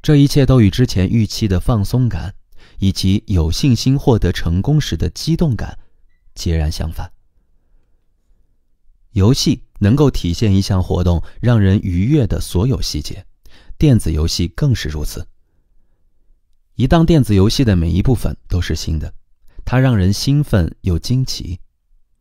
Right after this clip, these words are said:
玩家必须不断地实现一个个小目标，克服重重困难，才能向最终目标前进，最终赢得胜利。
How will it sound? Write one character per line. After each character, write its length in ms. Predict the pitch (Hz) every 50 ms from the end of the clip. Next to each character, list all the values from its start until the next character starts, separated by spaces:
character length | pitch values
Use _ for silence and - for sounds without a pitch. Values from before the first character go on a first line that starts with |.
| _ _ _ _ _ _ -
玩 140 | - 107 117
家 160 | 143 160 160
必 160 | 165 - 175 143
须 180 | - - 147
不 200 | 147 - 101 104
断 140 | - 165 139
地 80 | 104 92
实 160 | - - 92
现 260 | - - 90 82 -
一 60 | 95 104
个 120 | - 135
个 120 | 120 131
小 220 | 120 - - - -
目 140 | - 101 92
标， 280 | 78 - 107 110 110 110 - _ _ _ - - - - - -
克 220 | - - 139 131
服 180 | 110 - 110 120
重 260 | - - - 117 143
重 200 | 147 - 107 123
困 180 | 139 - 156 117
难， 200 | 85 - - - - - - - -
才 160 | - - -
能 160 | 87 85 90
向 220 | 92 - 95 90 87
最 280 | - - 151 143 117
终 180 | 101 - 147 151
目 160 | 151 131 95
标 220 | 80 - 101 107 110
前 300 | - - - 80 - 87
进， 200 | - - 101 - - - - - - -
最 160 | - 143 123
终 240 | - 143 147 143 - - - -
赢 180 | - 85 82
得 140 | 78 78 80
胜 180 | 78 - - 80
利。 160 | 80 80 85